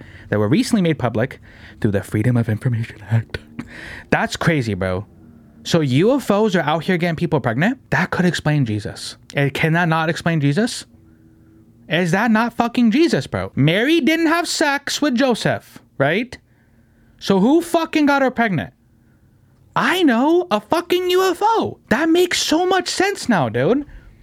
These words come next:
'Cause, you know, back then, you, you're, uh, the fact that she was even allowed to walk away alive after saying that kinda fucking boggles. 'Cause, you know, back then people were really bad. Like, you know, if your, if, if your wife even talked back to you,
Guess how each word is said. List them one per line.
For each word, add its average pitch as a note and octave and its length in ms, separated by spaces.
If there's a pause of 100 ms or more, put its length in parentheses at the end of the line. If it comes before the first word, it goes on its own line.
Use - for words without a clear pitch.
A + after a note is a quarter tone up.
(440)
'Cause, F#3+ 140
you D4 40
know, F#4 120
back C4+ 320
then, C4+ 480
you, A#3 240
you're, F#3 340
uh, F3 80 (460)
the G3 100
fact C4 380
that F3+ 280
she - 200
was A3 180
even G#3+ 220
allowed D#3+ 800 (140)
to D#3+ 120
walk C#3+ 320
away E3 300
alive A#2+ 880 (480)
after C3+ 300
saying A#2+ 420
that B3+ 320
kinda A3 260
fucking D#3+ 380
boggles. C#3 260
'Cause, - 80
you F3 60
know, A#3 140
back E3 260
then D3+ 120
people D#3 260
were C#3+ 60
really C3 200
bad. A2 400 (100)
Like, A2+ 140
you B2+ 60
know, B2 100
if A#2+ 100
your, C3+ 140
if, C#3 240
if D3 160
your D#3 80
wife D#3+ 240
even D#3 160
talked A#2 340
back A#2 280
to A2 100
you, F2+ 240